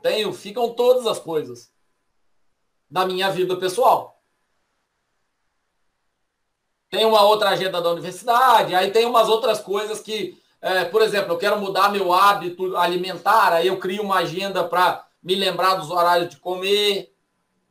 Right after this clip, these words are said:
Entenderam como é que é? Você pode brincar um pouco com essas coisas, mas eu gosto muito dessa, dessa ideia, dessas agendas, pra gente poder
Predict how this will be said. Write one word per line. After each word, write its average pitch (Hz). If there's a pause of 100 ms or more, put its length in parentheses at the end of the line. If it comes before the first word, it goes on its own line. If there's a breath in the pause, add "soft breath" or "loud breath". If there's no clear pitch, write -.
(1800)
Entenderam 190
como 165
é 170
que 180
é? 190
Você -
pode 202
brincar 220
um 208
pouco 185
com 185
essas 190
coisas, 123 (320)
mas 190 (840)
eu 185
gosto 226
muito 233
dessa, 180 (240)
dessa 175
ideia, 175
dessas 165
agendas, 160 (400)
pra 185
gente 208
poder 180